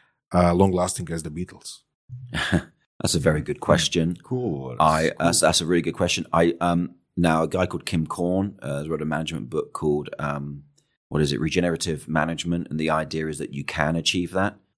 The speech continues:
Speaker 2: I'm not so sure. If we look at the longest engaging things on our planet, and if we look at thousands of years,
Speaker 3: That's Bible.
Speaker 2: it's religion.
Speaker 3: Yeah.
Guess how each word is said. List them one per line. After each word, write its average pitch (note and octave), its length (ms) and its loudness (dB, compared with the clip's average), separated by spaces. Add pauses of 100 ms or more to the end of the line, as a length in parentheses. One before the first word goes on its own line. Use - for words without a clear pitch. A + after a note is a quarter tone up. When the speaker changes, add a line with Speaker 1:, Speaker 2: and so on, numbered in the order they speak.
Speaker 2:
I'm E2+ 160 8
not F2+ 140 2
so E2+ 160 4
sure. F#2+ 540 4 (340)
If D#2+ 200 4
we A#2 180 10
look A2+ 220 8
at - 80 -6
the F2+ 80 2
longest G2 520 4
engaging E2+ 520 -2
things D#2+ 320 -6
on D2 80 -6
our C#2+ 120 -2
planet, C2 440 -10 (280)
and F2 120 6
if E2 100 -2
we G#2+ 140 8
look F#2+ 240 4
at - 120 -6
thousands D2+ 400 0
of C2 120 -12
years, A#1 360 -8
Speaker 3:
That's E2 160 -6
Bible. C2 460 -6 (260)
Speaker 2:
it's - 180 -2
religion. G#2+ 360 6 (300)
Speaker 3:
Yeah. D2 160 -8